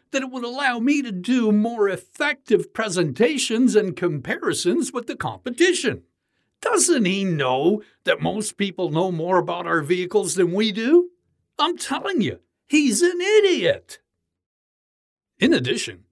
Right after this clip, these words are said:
he thinks that I should be practicing sales-related skills,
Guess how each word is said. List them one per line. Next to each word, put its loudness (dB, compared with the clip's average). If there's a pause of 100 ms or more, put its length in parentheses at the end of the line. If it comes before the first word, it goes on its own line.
(340)
he 4
thinks -2
that -6
I 0
should -4
be -8
practicing -6
sales-related -4
skills, -4